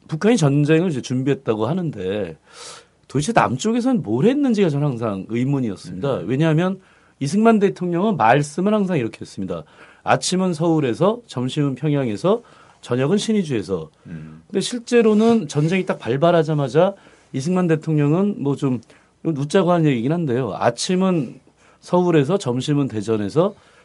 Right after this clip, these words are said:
Speaker 1: 저녁은 부산에서." <laughs> 이런 상황이었거든요.
Speaker 2: 예.
Speaker 1: 그러니까 도대체 <clears throat> 이 당시에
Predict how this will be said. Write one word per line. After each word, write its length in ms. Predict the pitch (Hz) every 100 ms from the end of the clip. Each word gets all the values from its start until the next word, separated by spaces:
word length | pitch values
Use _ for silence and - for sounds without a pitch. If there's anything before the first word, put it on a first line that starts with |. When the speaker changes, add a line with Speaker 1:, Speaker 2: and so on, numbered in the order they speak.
| -
Speaker 1:
저녁은 460 | - 117 135 202
부산에서." 520 | 160 110 123 113 87 95 151 - - - 302
<laughs> 480 | - 113 - 208 131
이런 280 | 151 240
상황이었거든요. 920 | 226 247 233 190 131 - 101 92 117 220
Speaker 2:
예. 340 | 85 80 69 64 - -
Speaker 1:
그러니까 100 | 214
도대체 640 | 214 165 220 220 226 214 - _
<clears throat> 1160 | - 349 240 165 98 - - _ _ _ - -
이 140 | 190
당시에 760 | 202 123 131 127 113 120 120 82